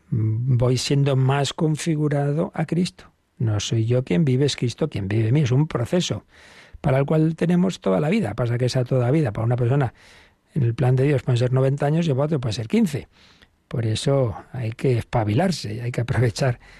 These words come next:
el tiempo de vida y hay que acudir más y más a la fuente. Bien, pues en la celebración litúrgica,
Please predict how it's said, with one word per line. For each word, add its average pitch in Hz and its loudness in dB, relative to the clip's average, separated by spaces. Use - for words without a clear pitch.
el 120 0
tiempo 127 0
de 120 2
vida 135 0
y 131 0
hay 113 -2
que 120 0
acudir 123 0
más 127 -2
y 147 2
más 123 0
a 135 2
la 143 2
fuente. - -4
Bien, 139 0
pues 160 0
en 160 2
la 165 -2
celebración 147 2
litúrgica, 170 0